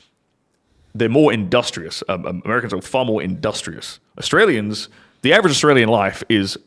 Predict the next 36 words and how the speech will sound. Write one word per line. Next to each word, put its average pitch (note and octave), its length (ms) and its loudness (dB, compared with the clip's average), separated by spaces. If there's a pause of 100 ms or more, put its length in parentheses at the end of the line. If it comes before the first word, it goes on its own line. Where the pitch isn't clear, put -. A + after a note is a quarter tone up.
(240)
"Okay, B2 160 2
I G#2+ 60 2
work C3 200 0
my G#2+ 80 0
co-, - 260 -2
I A#2+ 60 4
work, C#3 180 2
I A2+ 180 -4
work C3 140 2
a D3 40 0
nine-to-five. C3 680 0
The - 80 -4
minimum C#3+ 220 0
wage B2 180 4
is A2+ 80 -2
really A2+ 200 2
good. G2 260 -2 (220)
Free C#3+ 200 4
healthcare. G#2+ 480 4
Don't - 180 -10
have C3+ 120 -2
to C3 60 -6
stress B2+ 220 0
about A2 180 0
a - 20 -10
damn C3 220 2
thing." F#2+ 240 -4 (380)
What D3 100 2
do - 20 4
they C#3+ 80 6
do C#3 100 4
on D3 40 6
the C#3+ 80 2
weekends? D#3+ 480 0 (680)
Play D3+ 140 4
sports, - 580 0